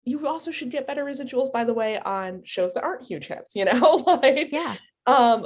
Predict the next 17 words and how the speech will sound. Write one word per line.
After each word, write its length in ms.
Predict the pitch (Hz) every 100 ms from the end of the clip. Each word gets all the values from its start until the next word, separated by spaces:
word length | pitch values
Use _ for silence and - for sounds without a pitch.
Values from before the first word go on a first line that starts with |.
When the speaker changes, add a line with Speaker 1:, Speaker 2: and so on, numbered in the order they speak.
| 185
Speaker 1:
but 260 | 403 392 -
it's 240 | 285 -
just, 180 | 302 302
like, 140 | 226 -
it 140 | 247
seems 380 | - 277 269 262
crazy 440 | - 240 208 214 202
to 100 | 202
me, 380 | 180 170 160 -
the 200 | 180 175
idea 400 | 143 180 143 147
that 340 | 165 139 107 - _ _ _ _ _ _ _ _ _ _ _ _ _ _ _ _ _ _ _ -
I 180 | 180 170
have 280 | - 180
written 240 | 175 - -
for 140 | 165
this 200 | 165 165